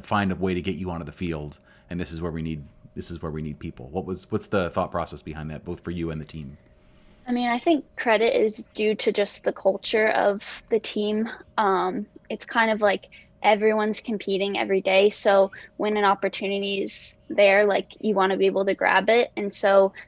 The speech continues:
Speaker 2: I think everyone's prepared to step into whatever position is available.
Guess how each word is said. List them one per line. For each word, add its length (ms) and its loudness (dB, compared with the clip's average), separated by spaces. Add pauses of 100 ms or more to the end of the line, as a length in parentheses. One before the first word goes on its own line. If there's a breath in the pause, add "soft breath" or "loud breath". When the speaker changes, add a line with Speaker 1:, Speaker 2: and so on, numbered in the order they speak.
Speaker 2:
I 60 -2
think 420 -4
everyone's 460 2
prepared 460 0
to 80 -12
step 340 -4
into 300 -8
whatever 320 -2
position 720 -8
is 180 -6
available. 640 0